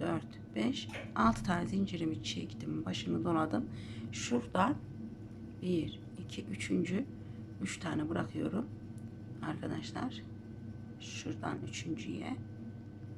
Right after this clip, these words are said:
şöyle bir, iki,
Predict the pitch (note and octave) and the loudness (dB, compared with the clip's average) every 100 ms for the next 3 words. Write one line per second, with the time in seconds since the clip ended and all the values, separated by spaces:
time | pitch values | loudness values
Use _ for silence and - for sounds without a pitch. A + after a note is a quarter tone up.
0 | - - - - - - - - - - | -8 -8 -8 -10 -10 -10 -8 -8 -8 -8
1 | - - - - - - - - - - | -8 -8 -8 -8 -8 -8 -8 -8 -6 -4
2 | - - - - D#3 - - - - - | 0 2 2 0 -2 -2 -4 -8 -10 -10
3 | - - - - - - - - - - | -8 -8 -8 -8 -8 -8 -8 -8 -8 -8
4 | - - - - - - - - - - | -6 -6 -6 -8 -8 -8 -8 -8 -8 -8
5 | - - - - - - - - - - | -8 -8 -10 -10 -8 -8 -6 -6 -6 -6
6 | - - - - - - - - - - | -6 -6 -6 -6 -6 -8 -8 -6 -4 -4
7 | - - C#3+ E3 G3 | -4 -2 0 2 2